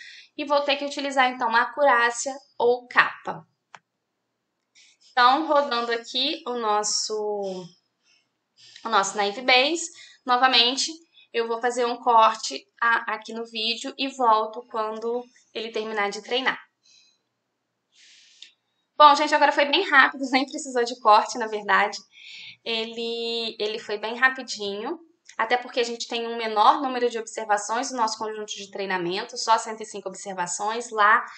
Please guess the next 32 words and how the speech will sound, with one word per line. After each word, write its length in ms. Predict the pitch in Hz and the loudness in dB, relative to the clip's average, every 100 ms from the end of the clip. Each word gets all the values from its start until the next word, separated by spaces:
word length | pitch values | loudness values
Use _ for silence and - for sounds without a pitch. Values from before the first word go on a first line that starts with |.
| - _ | -20 _
no 100 | 214 | -8
Titanic 400 | - 220 208 202 | -6 -6 -8 -8
a 60 | |
gente 180 | 202 202 | -8 -6
tinha 140 | - 202 | -6 -6
oitocentas 640 | 196 196 220 233 269 233 | -8 -10 -10 -10 -8 -8
e 60 | 208 | -8
oitenta 340 | 190 202 202 | -10 -12 -10
e 80 | 185 | -8
nove, 380 | 175 175 208 208 | -4 -2 -4 -8
se 140 | - | -12
eu 40 | 202 | -8
não 140 | 180 | -8
me 60 | 175 | -8
engano. 580 | 170 170 190 240 - _ _ - - - | -10 -8 -6 -8 -12 _ _ -20 -20 -10
Então, 180 | - 294 | -2 2
vamos 240 | 311 330 | 2 2
ver 140 | 339 320 | 2 2
aqui 160 | 320 | 0
o 20 | |
nosso 260 | 302 285 285 | -2 -2 -2
modelinho. 540 | 269 262 269 254 277 466 - _ _ _ _ _ _ _ _ _ _ _ - - _ _ _ | -2 0 -2 -2 -6 -8 -12 _ _ _ _ _ _ _ _ _ _ _ -20 -20 _ _ _
Então, 140 | 311 | 2
ele 120 | 339 | 4
falou 240 | 330 302 294 | 6 4 6
pra 160 | 294 | 2
gente 320 | 277 302 - | 4 2 0
que 80 | - | -2
agora, 500 | 277 247 269 320 302 | -2 6 8 8 6
né, 220 | 277 247 | 4 2
o 80 | 254 | 4
bacana 680 | 254 254 - 247 269 302 | 4 2 0 0 2 2